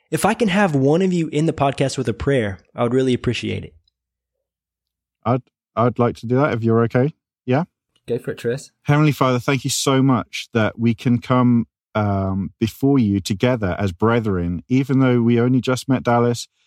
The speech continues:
Speaker 2: I feel a huge connection with him. It's so beautiful to know that we have unity in your spirit together, and that you are training us to look more and more like you in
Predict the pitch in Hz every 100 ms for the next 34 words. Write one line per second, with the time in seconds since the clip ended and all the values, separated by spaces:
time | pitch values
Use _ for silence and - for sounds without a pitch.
0 | _ 95 - 120 113 98 - 135 117 127
1 | 127 - - 123 117 127 127 127 - _
2 | _ _ - 113 - 143 139 120 _ _
3 | 113 123 135 - 117 107 92 87 110 107
4 | 107 101 92 101 110 95 113 113 104 104
5 | 98 95 92 - 101 90 - 87 98 90
6 | 87 - _ _ _ _ 110 104 104 104
7 | 107 107 104 - 101 95 - 120 127 117
8 | 92 87 - 104 95 92 92 _ _ _
9 | _ 110 117 - 117 117 113 113 110 107
10 | 104 - 98 95 92 98 95 90